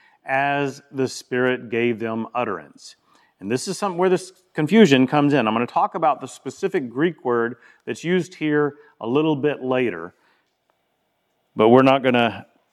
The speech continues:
do that right now. When you read this, I hope you don't read this and think, "This is what's supposed to happen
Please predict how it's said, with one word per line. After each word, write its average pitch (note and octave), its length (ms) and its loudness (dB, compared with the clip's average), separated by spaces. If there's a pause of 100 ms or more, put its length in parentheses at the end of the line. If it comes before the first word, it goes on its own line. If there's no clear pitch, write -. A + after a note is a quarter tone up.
(380)
do C3 160 4
that B2 200 2
right B2+ 220 -2
now. G2+ 440 -2
When C#3 180 -2
you E3 120 0
read G#3 260 -2
this, B2+ 260 -2
I B2+ 180 0
hope F3 240 -2
you E3 80 -4
don't D3 180 -2
read C#3 160 0
this C3+ 180 -4
and B2+ 140 -4
think, A#2+ 220 -6
"This D#3 160 -6
is F#3+ 100 -4
what's E3 160 -4
supposed - 300 -8
to C#3 60 -10
happen A#2 460 -4